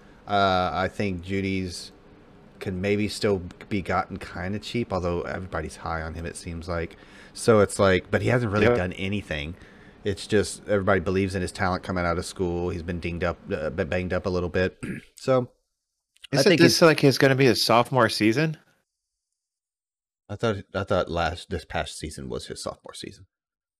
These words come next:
Speaker 1: Am I
Speaker 2: Oh, my
Speaker 1: mistaken?
Speaker 2: bad.
Speaker 1: I might, I might be mistaken
Speaker 2: I don't
Speaker 1: also.
Speaker 2: know. Y-, you're
Speaker 1: Um,
Speaker 2: right. You're right. You're right. You're right. I'm
Speaker 1: am I
Speaker 2: looking at it
Speaker 1: okay?
Speaker 2: right here.
Speaker 1: Okay,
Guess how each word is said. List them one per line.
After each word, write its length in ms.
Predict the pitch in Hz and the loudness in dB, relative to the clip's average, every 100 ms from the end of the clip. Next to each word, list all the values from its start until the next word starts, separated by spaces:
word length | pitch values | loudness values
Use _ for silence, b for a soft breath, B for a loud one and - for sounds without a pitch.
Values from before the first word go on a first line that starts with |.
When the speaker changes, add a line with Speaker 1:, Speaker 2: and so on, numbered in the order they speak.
| _ _ _ _ _ 95 | _ _ _ _ _ -6
Speaker 1:
Am 80 | |
I 40 | 92 | -2
Speaker 2:
Oh, 20 | |
my 60 | 82 | -2
Speaker 1:
mistaken? 380 | - 95 90 95 | -2 -4 -4 -6
Speaker 2:
bad. 120 | - _ _ _ _ _ _ | -8 _ _ _ _ _ _
Speaker 1:
I 60 | 92 | -6
might, 160 | 95 | -2
I 40 | 87 | 0
might 160 | 92 | -2
be 80 | 67 | -4
mistaken 260 | 65 - 107 | -10 -4 0
Speaker 2:
I 40 | 95 | 0
don't 100 | 73 | -2
Speaker 1:
also. 180 | 65 - | -8 -12
Speaker 2:
know. 60 | - b b b b | -14 b b b b
Y-, 120 | 151 139 | 4 8
you're 120 | 139 | 6
Speaker 1:
Um, 60 | 104 | 6
Speaker 2:
right. 160 | 82 - | 2 2
You're 160 | 131 120 | 4 6
right. 200 | 82 - | 4 0
You're 120 | 92 | -2
right. 100 | 76 | -2
You're 80 | - | -4
right. 100 | 73 - | -8 -4
I'm 140 | 101 | 0
Speaker 1:
am 0 | |
I 40 | 104 | 2
Speaker 2:
looking 180 | 95 | 2
at 80 | 87 | 2
it 40 | - | 0
Speaker 1:
okay? 60 | |
Speaker 2:
right 140 | 80 76 | -2 -4
here. 220 | 76 76 _ | -8 -8 _
Speaker 1:
Okay, 240 | 87 - | -12 -8